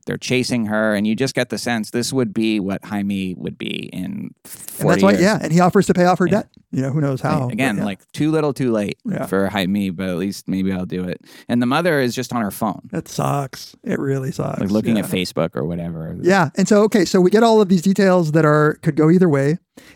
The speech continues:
Speaker 2: It's different from the ambiguity that I'm used to in some of these movies where one fact could go either way. Like, Lee Chang-dong is, like, giving us two pieces of information that are actually in direct conflict.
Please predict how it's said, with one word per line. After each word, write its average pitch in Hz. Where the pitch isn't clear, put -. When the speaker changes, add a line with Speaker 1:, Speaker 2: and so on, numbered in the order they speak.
Speaker 2:
It's 247
different 302
from 233
the 233
ambiguity 202
that 185
I'm 156
used 160
to -
in 160
some 160
of 165
these 156
movies 156
where 143
one 175
fact 180
could 202
go 185
either 190
way. 202
Like, 165
Lee 208
Chang-dong 202
is, 170
like, 151
giving 170
us 143
two 208
pieces 170
of 156
information 151
that 143
are 143
actually 156
in 135
direct 143
conflict. -